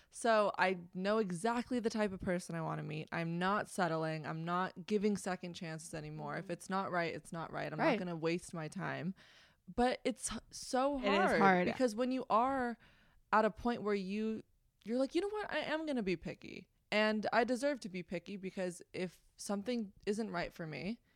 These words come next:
Speaker 1: I'm not gonna force it just because I want a relationship."
Speaker 2: Yeah. Well, y-, you're, you're different from me because I feel like, and you've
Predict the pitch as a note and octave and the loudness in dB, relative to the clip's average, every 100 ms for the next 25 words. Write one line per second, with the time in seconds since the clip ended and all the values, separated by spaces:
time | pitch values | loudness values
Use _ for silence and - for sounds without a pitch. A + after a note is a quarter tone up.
0 | _ _ _ - G#3 A#3 A#3 B3 A3 A3 | _ _ _ -2 2 2 2 -2 0 2
1 | A3 G#3 G3 F#3+ - G3 - G3 F3+ E3 | 2 2 -2 -4 -4 -10 -4 -2 -2 -4
2 | D3+ E3+ F3+ D#3 D3+ F#3 - G#3 - - | -4 -4 -4 -4 -2 -4 -4 -12 -10 -10
3 | - G#3+ G3+ G3 G3+ - B3+ B3 G#3+ B3 | -4 2 2 2 -2 0 2 2 0 0
4 | B3+ C#4+ D#4+ B3 A3 C4 C#4 C#4 B3 G#3+ | 6 6 4 2 4 4 4 0 -2 -4
5 | G#3+ G3 F#3 G3+ G3+ G#3+ C4 C4 - - | -2 0 2 2 2 4 4 4 2 0
6 | A#3+ B3+ D#4+ | 2 0 -2